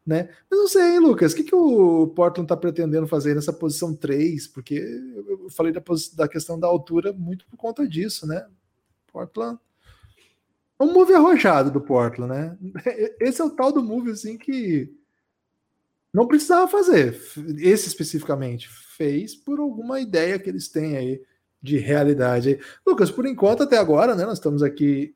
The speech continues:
quatorze e quarenta e cinco, os, os tweets deram uma sossegada, acho que não teve mais nada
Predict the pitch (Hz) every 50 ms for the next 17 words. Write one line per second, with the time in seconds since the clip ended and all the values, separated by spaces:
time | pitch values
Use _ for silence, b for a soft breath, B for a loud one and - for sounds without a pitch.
0 | _ _ - 135 127 - - 147 143 156 147 147 139 139 139 143 139 120 - -
1 | 151 170 180 - 294 294 208 - - - - 180 - - - 320 302 - - -
2 | 240 240 254 277 294 320 330 330 - - - - - 381 339 294 185 190 185 156
3 | 139 127 123 - 175 170 165 156 185 185 220 247 254 247 220 214 202 208 214 226
4 | 240